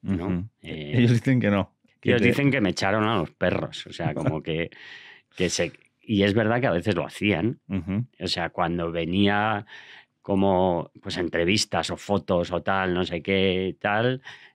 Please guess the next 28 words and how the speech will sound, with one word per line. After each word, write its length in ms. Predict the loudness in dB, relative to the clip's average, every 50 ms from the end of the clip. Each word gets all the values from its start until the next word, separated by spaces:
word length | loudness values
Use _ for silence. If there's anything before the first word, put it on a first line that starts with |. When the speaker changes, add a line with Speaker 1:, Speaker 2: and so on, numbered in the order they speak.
| _ _ -20 _ -20 -18
Speaker 1:
ellos 280 | -14 -10 -8 -6 -4 -2
a 80 | 0 0
veces 300 | 0 -2 0 -2 -2 -2
hacían 340 | -2 -6 -6 -6 -4 -2 -2
así 560 | -2 -2 0 2 2 4 4 4 4 4 2
y 40 | 2
tiraban 500 | 2 2 2 2 2 2 2 2 2 2
y 100 | 4 4
decían, 340 | 2 2 0 0 -2 -2 0
"El 100 | -2 -2
famoso 400 | -2 -4 -4 -2 -2 0 0 0
es 80 | 2 2
este", 320 | 0 0 0 -2 -4 -2
¿no? 160 | -2 -2 -2 _ _ _ _ -20 -20 -20 -20 -20 -20 _ _ _ _ _
Speaker 2:
Ajá. 220 | -6 -4 -2 0 0
Speaker 1:
Pero 320 | 0 2 2 4 4 4 4
a 160 | 2 2 2
pesar 360 | 0 -2 0 0 0 2 4
de 140 | 4 4 4
eso, 400 | 4 2 2 0 0 0 0 -2
de 200 | -2 -6 -6 -6
que 100 | -6 -8
a 80 | -4
veces 320 | -4 -4 -2 0 0 0 0
sí 180 | 2 0 0
que 100 | 0 0
lo 80 | 0 0
hacían, 520 | -2 -2 -2 0 0 2 2 0 -2 -4